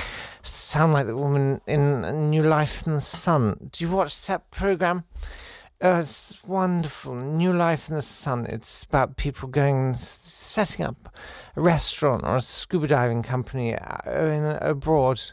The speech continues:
And this one woman who's just running a restaurant, and the customer's always right. And that's fact. Yeah, I've had a drink. I'm gonna enjoy myself. I thought she was great. Anyway,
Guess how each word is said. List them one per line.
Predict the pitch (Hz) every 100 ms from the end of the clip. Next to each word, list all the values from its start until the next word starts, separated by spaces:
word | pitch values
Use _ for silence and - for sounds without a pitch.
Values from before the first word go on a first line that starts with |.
| _ _ - - - - -
And | 151
this | 143 -
one | 175 175 165
woman | 160 151 151
who's | 160 - -
just | - 202 - - - - - -
running | 190 202 208 196
a |
restaurant, | 190 196 - - 156 127 117 -
and | - 135 -
the | - 175
customer's | 170 160 175 - - 190 165
always | 190 196 196 190 -
right. | 202 196 - - - _ _ _
And | - 151
that's | 127 - -
fact. | - - 95 - - _ _ _ -
Yeah, | 82 -
I've | 165
had | - 156 143
a | 120
drink. | - 131 -
I'm | - 160
gonna | 165
enjoy | 170 165 143 156
myself. | 147 120 - - - _ - - - - - -
I |
thought | 117 120
she | 104
was | 95
great. | - 95 95 - - -
Anyway, | 151 143 92